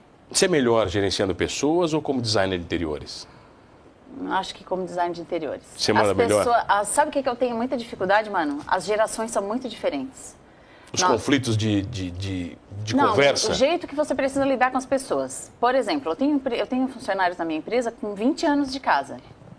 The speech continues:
Speaker 2: E, tem, e com sessenta anos de idade. E eu tenho funcionários com cinquenta e eu tenho funcionários com dezoito.
Speaker 1: Dezoito
Speaker 2: Assim.
Speaker 1: anos de idade com um de casa, mais ou menos.
Speaker 2: Isso. Então, assim, o que a pessoa de sessenta anos quer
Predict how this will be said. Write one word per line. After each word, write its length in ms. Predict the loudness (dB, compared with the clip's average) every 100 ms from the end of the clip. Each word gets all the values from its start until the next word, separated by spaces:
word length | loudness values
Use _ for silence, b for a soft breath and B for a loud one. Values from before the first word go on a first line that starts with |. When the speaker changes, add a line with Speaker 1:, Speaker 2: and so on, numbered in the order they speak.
| -20 -14
Speaker 2:
E, 80 | -10
tem, 300 | -2 0 0 -4 -6
e 140 | -4
com 460 | -2 -2 -2 -4 -4
sessenta 720 | -2 0 2 0 2 2 4
anos 240 | 2 2 0
de 60 |
idade. 360 | 2 2 0 -2
E 80 | -2
eu 80 |
tenho 220 | 0 -4 -8
funcionários 560 | -6 -2 0 0 -4
com 180 | -6 -6
cinquenta 720 | -6 -6 -4 2 2 2 0
e 80 | 0
eu 80 | -2
tenho 180 | -4 -8
funcionários 600 | -4 -2 0 0 -2 -10
com 540 | -8 -8 -8 -8 -10 -14
dezoito. 500 | -8 -2 -2 -2 -10 -20 -8
Speaker 1:
Dezoito 420 | 2 4 4 4
Speaker 2:
Assim. 100 | 4
Speaker 1:
anos 160 | 4 4
de 60 |
idade 440 | 6 6 6 4 2
com 140 | 2
um 160 | 2 4
de 100 | 2
casa, 340 | 4 4 4
mais 180 | 0 4
ou 60 | 4
menos. 240 | 2 0
Speaker 2:
Isso. 180 | -4 -4
Então, 320 | -4 0 0
assim, 380 | 0 0 -2 -2 -2 2
o 140 | 2
que 160 | 2 0
a 60 |
pessoa 360 | 2 0 2 0
de 80 | 0
sessenta 480 | -4 0 0 2 2
anos 300 | 0 -2 0
quer 400 | 4 4 2